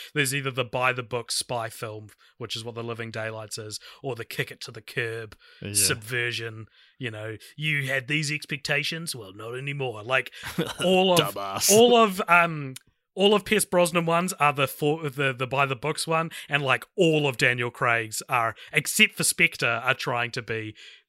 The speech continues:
Speaker 1: memorable and significant.
Speaker 2: Yeah.
Speaker 1: You know? Um, so it's pretty funny that it, that it, that it, it, it kind of represents the future in a lot of ways for the
Speaker 2: Yeah.
Speaker 1: series. Um, but yeah, I liked the second half a lot more when I came back to start to finish watching it last night,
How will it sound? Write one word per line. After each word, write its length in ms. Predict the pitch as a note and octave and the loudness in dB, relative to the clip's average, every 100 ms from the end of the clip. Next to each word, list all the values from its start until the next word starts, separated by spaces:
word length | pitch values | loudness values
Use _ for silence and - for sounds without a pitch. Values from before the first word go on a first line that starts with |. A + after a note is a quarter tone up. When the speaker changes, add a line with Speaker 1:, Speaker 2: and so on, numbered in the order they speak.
| - | -12
Speaker 1:
memorable 680 | D3 C3+ B2+ A#2+ G#2+ G2+ A#2 | -6 -4 -4 -6 -8 -12 -12
and 260 | A#2 A2 | -12 -8
significant. 720 | - A#2+ A2+ A#2 A2 - - - | -6 -6 -6 -10 -12 -16 -14 -10
Speaker 2:
Yeah. 220 | F2+ F#2 _ - | -8 -10 _ -10
Speaker 1:
You 100 | A2+ | -8
know? 240 | G#2+ B2+ _ _ - - - - | -6 -8 _ _ -20 -20 -14 0
Um, 360 | B2+ A#2 A#2 | 2 2 -2
so 160 | C3 D3+ | -4 -2
it's 100 | C3+ | 0
pretty 180 | D#3+ B2+ | -2 -2
funny 280 | - B2 A#2 | -2 -2 -2
that 180 | A2+ | -4
it, 120 | A2+ - | -6 -8
that 160 | A#2+ A2 | -8 -8
it, 160 | B2+ | -10
that 160 | A#2+ A2 | -10 -10
it, 80 | A#2+ C3 | -12 -14
it, 140 | C3 A2+ - | -12 -12 -12
it 200 | B2+ A2 - | -12 -12 -6
kind 200 | C3 A2+ | -4 -4
of 160 | A2 | -4
represents 480 | A#2+ - A2+ B2 - | -6 -4 -4 -4 -4
the 100 | C3 | -6
future 460 | - D#3 C3+ B2+ A2 - - - | -4 -4 -2 -4 -4 -12 -18 -10
in 120 | C3 | -6
a 40 | B2+ | -4
lot 160 | B2+ | -4
of 80 | A#2 | -4
ways 240 | A#2+ A#2 | -2 -2
for 60 | C3 | -2
the 40 | A#2 | -2
Speaker 2:
Yeah. 60 | |
Speaker 1:
series. 500 | - - A#2+ A#2+ A2+ - - - - _ _ - | -2 -2 -2 -2 -4 -8 -18 -20 -20 _ _ 2
Um, 380 | D3 C#3 C3+ - | 2 2 -6 -6
but 200 | D3+ F#3+ | 2 4
yeah, 100 | F#3 | 6
I 80 | E3+ | 4
liked 300 | F3 F3+ - | 6 4 4
the 60 | E3+ | -2
second 260 | F3 D#3 | -2 -2
half 240 | C3 B2 B2+ | 0 0 0
a 40 | |
lot 200 | A#2 A#2 | -6 -6
more 180 | A2+ A2 | -6 -4
when 120 | A#2 | -2
I 40 | |
came 240 | A#2+ C#3+ B2+ | 0 0 2
back 200 | B2 - | -2 -4
to 100 | A#2+ | -6
start 400 | - A#2 A#2+ - | -4 -4 -4 -8
to 180 | C3 A#2+ | -8 -6
finish 320 | - B2 - | -6 -6 -6
watching 280 | B2 - A#2 | -8 -8 -12
it 80 | A#2 | -8
last 280 | A#2 A2+ | -6 -6
night, 260 | A#2 A2+ A2 | -6 -6 -6